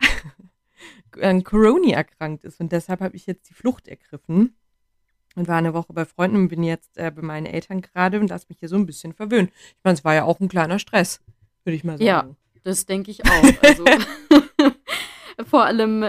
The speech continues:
Speaker 2: mentaler Stress, weil man einfach sich auch Sorgen macht, mm, ob's
Speaker 1: Ja,
Speaker 2: denen dann wieder
Speaker 1: voll.
Speaker 2: besser geht, wann's dem wieder besser geht. Ähm, ja, dann musstest du ja auch noch ausziehen, Hals über Kopf.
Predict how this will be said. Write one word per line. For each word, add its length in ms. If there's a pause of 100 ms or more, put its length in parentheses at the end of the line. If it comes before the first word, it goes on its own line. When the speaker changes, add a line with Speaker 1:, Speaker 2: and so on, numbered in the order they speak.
Speaker 2:
mentaler 680
Stress, 580
weil 360
man 140
einfach 300
sich 220
auch 140
Sorgen 420
macht, 420 (520)
mm, 320
ob's 100
Speaker 1:
Ja, 400
Speaker 2:
denen 100
dann 160
wieder 160
Speaker 1:
voll. 80
Speaker 2:
besser 320
geht, 400 (100)
wann's 280
dem 160
wieder 180
besser 340
geht. 640
Ähm, 720
ja, 280
dann 260
musstest 420
du 40
ja 180
auch 60
noch 180
ausziehen, 680
Hals 280
über 160
Kopf. 340